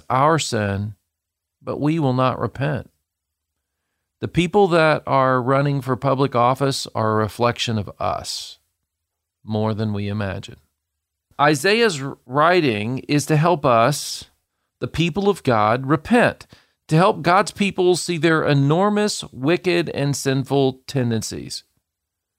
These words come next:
Will we welcome God's report and repent, or will we hear but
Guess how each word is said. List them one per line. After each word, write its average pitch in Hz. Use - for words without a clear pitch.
Will 127
we 135
welcome 151
God's 151
report 131
and 107
repent, 170
or 131
will 127
we 131
hear 127
but 117